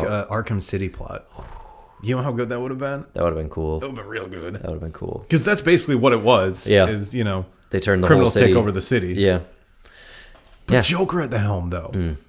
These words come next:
Speaker 1: That would have been such a, mm.
Speaker 2: I think I, but yeah, then you lose Tom Hardy.
Speaker 1: Yeah, yeah, but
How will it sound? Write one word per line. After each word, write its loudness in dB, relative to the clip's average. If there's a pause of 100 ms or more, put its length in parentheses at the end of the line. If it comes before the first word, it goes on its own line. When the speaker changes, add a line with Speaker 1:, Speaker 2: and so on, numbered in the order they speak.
(120)
Speaker 1:
That -8
would -2
have -4
been -6
such -4
a, -8
mm. -8 (100)
Speaker 2:
I 4
think 2
I, 4 (600)
but 0
yeah, 2
then 6
you 6
lose 2
Tom 0
Hardy. 2 (720)
Speaker 1:
Yeah, -8 (440)
yeah, 0 (160)
but -2